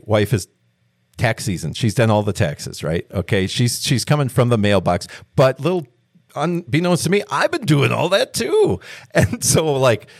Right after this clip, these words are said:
I see her coming from the mailbox, and I'm going to the mailbox, and I'm gonna, like, wanna pull hers out of the mailbox and put mine in. Like, I want my effort to count for something. I think maybe that helps us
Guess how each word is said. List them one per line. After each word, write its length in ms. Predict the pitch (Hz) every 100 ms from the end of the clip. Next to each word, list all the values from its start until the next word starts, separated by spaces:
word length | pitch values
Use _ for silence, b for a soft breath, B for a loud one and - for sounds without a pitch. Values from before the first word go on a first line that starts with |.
| B B B B B _ _ _ _ _ _ _ _ _ _ -
I 60 |
see 200 | 110 147
her 160 | 123 117
coming 300 | - 101 95
from 200 | - 87
the 100 | 151
mailbox, 540 | 147 156 143 139 151
and 100 | 117
I'm 120 | 104 98
going 240 | 104 107
to 160 | - 147
the 80 | 151
mailbox, 580 | 143 147 135 123 127
and 80 | 135
I'm 100 | 185
gonna, 140 | 196 139
like, 220 | 131 -
wanna 220 | 151 -
pull 340 | - 214 190
hers 340 | 165 196 233 143
out 240 | 170 262
of 140 | 240 165
the 60 |
mailbox 420 | 165 175 180 -
and 140 | 208 131
put 200 | 262 214
mine 300 | 208 233 247
in. 200 | 349 269
Like, 260 | 139 180
I 100 | 190
want 260 | 214 233 226
my 240 | 160 220
effort 440 | 226 175 - 175 165
to 100 | 160
count 280 | - 156 -
for 120 | 156
something. 460 | - 147 139 127 131
I 80 |
think 200 | 123 147
maybe 200 | 151 156
that 180 | 147 139
helps 280 | 139 147 165
us 160 | 135